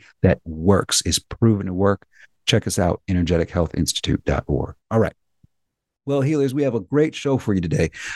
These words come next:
Uh, Sasha Ladiapova is gonna be on with us for the next two segments. We're so excited to have her.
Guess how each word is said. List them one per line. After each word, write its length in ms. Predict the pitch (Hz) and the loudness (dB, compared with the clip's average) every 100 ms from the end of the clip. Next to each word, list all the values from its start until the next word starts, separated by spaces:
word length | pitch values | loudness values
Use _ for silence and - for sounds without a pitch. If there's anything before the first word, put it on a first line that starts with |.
| - | -6
Uh, 340 | 113 110 107 90 | -2 0 2 0
Sasha 840 | - 135 151 - 160 147 143 139 | 0 0 -2 -2 0 0 0 0
Ladiapova 760 | 139 143 139 131 156 196 208 151 | 0 0 0 -2 -2 -2 0 0
is 140 | 104 | -2
gonna 160 | 95 120 | -2 0
be 160 | 104 117 | 0 0
on 160 | 107 | 0
with 100 | 107 | 0
us 140 | 113 110 | 0 0
for 120 | 110 | -2
the 80 | 110 | 0
next 220 | 107 - | 0 -2
two 120 | 120 | -4
segments. 500 | 104 120 110 120 120 | 0 0 0 -2 -4
We're 120 | - | -2
so 360 | 104 - 160 151 | -2 0 -2 -2
excited 360 | 127 - 113 107 | -2 -2 0 0
to 80 | |
have 180 | 98 101 | 0 0
her. 160 | 107 | 0